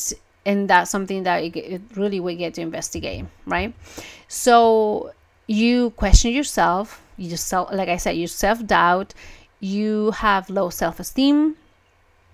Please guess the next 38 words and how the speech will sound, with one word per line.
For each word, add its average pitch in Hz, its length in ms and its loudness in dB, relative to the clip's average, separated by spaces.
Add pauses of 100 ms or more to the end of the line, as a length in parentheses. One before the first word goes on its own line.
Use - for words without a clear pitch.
(380)
not 208 240 4
taking 208 400 0
actions, 233 760 -2
which 190 180 -6
is 185 120 -4
a 185 60 -2
big 180 240 -6
one, 202 140 -4
because 202 240 -8
a 180 80 -4
lot 202 420 2
of 277 160 -2
people, 185 540 -2
a 190 180 0
lot 202 220 2
of 285 60 -2
people - 200 -4
complain 208 460 -4
about 185 280 -2
not 202 280 -4
being 208 180 -6
able 185 180 -6
to 185 100 -18
take - 240 -10
actions. 170 420 -8
A 170 40 -8
lot 180 140 -4
of 196 60 -8
people 220 200 -8
complain 202 440 -10
about 180 280 -2
the 170 120 -8
fear 240 420 -4
of 185 240 -6
trying 196 320 -6
something 202 340 -6
completely 185 460 -8
new 202 360 -2